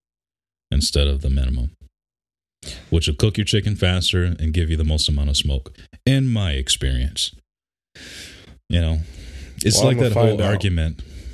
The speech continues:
Speaker 1: It's like that whole argument of fat side up or fat side down when it comes down to a brisket or a pork butt, right?
Speaker 2: There
Speaker 1: Fat
Speaker 2: is no
Speaker 1: side up.
Speaker 2: argument, in my opinion.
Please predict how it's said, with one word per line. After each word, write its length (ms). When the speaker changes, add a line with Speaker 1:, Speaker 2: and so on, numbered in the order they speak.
Speaker 1:
It's 140
like 140
that 120
whole 200
argument 440
of 120
fat 300
side 360
up 200
or 60
fat 300
side 340
down 320
when 120
it 60
comes 240
down 180
to 120
a 40
brisket 480
or 140
a 40
pork 300
butt, 180
right? 280
Speaker 2:
There 220
Speaker 1:
Fat 160
Speaker 2:
is 120
no 60
Speaker 1:
side 160
up. 80
Speaker 2:
argument, 280
in 60
my 140
opinion. 540